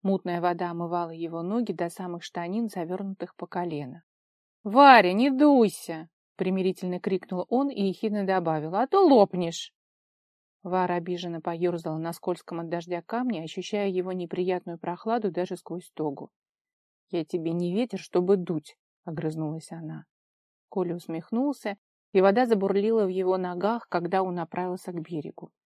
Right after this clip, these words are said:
Он наклонился, снимая с босых ступней прилипшие листья, а его сумка шлёпнулась в шаге от Вары.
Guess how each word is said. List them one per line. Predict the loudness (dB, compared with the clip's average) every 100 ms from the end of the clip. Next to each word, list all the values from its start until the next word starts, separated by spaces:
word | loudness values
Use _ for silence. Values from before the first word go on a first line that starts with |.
| _ _ _ _ -4
Он | 0
наклонился, | 0 2 2 2 0 -2
снимая | -4 -4 -4 -4
с | -2
босых | -4 -4 -10
ступней | -10 -8 -4 -2 -2
прилипшие | -4 -4 -4 -4 -4 -2
листья, | -2 -6 -6 -6 -6 -8
а | -4
его | -4 -4 -6
сумка | -6 -4 -4 -8
шлёпнулась | -6 -6 -4 -6 -6
в | -6
шаге | -6 -6 -6
от | -12 -8
Вары. | -8 -6 -10